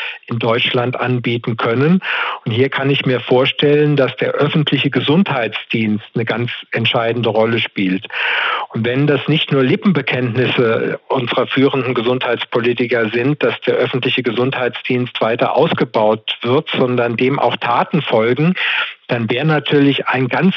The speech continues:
wichtiges Feld, wo der Ö G D dann auch in Einsatz kommen kann, wären die Schulen.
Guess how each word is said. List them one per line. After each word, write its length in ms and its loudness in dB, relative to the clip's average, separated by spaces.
wichtiges 440 0
Feld, 460 0
wo 140 2
der 200 2
Ö 120 4
G 180 0
D 420 0
dann 200 0
auch 220 2
in 120 -2
Einsatz 520 0
kommen 360 2
kann, 420 0
wären 460 0
die 100 0
Schulen. 600 2